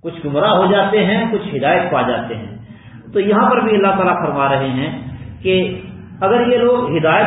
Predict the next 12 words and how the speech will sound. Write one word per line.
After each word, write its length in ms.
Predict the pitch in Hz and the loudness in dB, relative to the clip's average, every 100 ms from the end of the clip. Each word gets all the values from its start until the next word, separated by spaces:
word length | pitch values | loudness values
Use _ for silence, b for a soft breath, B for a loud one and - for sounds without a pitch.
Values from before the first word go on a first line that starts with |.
| - | 2
کے 80 | 226 | 0
طلبگار 500 | 220 208 185 196 208 | 0 -2 0 0 2
ہوتے 380 | 175 175 214 226 | 2 2 0 0
تو 260 | 226 - | -2 -2
آپ 260 | 180 208 208 | 0 0 0
پر 80 | 208 | 0
نازل 380 | 180 180 190 196 - - 139 | 2 2 4 2 0 -4 -6
ہونے 220 | 165 185 | -4 -2
والی 380 | 180 175 175 147 | 0 0 0 -4
ہر 260 | 113 151 180 175 | -2 0 0 -2
آیت 440 | 143 170 202 196 175 | 0 2 0 -2 -2
سے 400 | 151 110 165 | -2 -2 -8